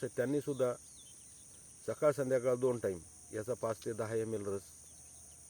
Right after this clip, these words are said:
जर घेतला, तर तुम्हाला निश्चितच काही दिवसामध्ये याच्यात चांगला आराम पडलेला मिळेल, पाहायला मिळेल. मित्रो, कसं आहे, आयुर्वेदिकला थोडासा वेळ लागतो,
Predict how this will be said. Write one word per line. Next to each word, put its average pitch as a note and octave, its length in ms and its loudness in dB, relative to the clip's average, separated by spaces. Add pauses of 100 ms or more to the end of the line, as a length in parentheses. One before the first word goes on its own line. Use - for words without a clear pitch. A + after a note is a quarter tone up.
(140)
जर A2 100 -2
घेतला, A2 340 -2
तर - 180 -10
तुम्हाला A#2+ 280 0
निश्चितच B2+ 440 -2
काही B2+ 160 2
दिवसामध्ये A#2+ 480 -2
याच्यात A2 200 0
चांगला G#2 380 -2
आराम G2+ 140 -4
पडलेला F#2 360 -6
मिळेल, E2+ 200 -6
पाहायला F2 380 -4
मिळेल. D2+ 200 -10 (400)
मित्रो, D#3 260 4
कसं D#3 240 2
आहे, C#3+ 60 6
आयुर्वेदिकला C#3 560 2
थोडासा B2 300 0
वेळ A#2 320 4
लागतो, F2 340 0